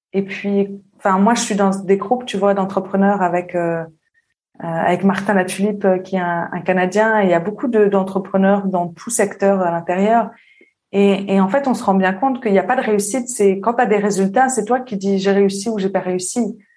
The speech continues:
Donc, il n'y a pas vraiment de réussite, quoi. Il y a juste, est-ce que t'es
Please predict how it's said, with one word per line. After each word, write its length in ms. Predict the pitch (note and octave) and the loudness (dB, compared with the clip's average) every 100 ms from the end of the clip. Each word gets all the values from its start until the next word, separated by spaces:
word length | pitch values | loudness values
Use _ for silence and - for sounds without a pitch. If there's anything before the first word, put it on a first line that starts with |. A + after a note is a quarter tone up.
| _ _ _ G3+ | _ _ _ -2
Donc, 140 | G3 G3 - - | -2 -4 -16 -8
il 60 | F#3+ | -2
n'y 60 | |
a 60 | G#3 | 0
pas 120 | G3 | 2
vraiment 260 | B3 B3 A3+ | 2 2 2
de 60 | |
réussite, 520 | G3+ G#3 G3 - G3 | 2 0 0 -2 -6
quoi. 140 | - F#3 | -2 0
Il 40 | |
y 40 | F#3+ | 2
a 80 | |
juste, 300 | G3 A#3+ B3 | 2 -2 0
est-ce 160 | A3 - | -2 0
que 80 | C4+ | -2
t'es 220 | C4+ | 0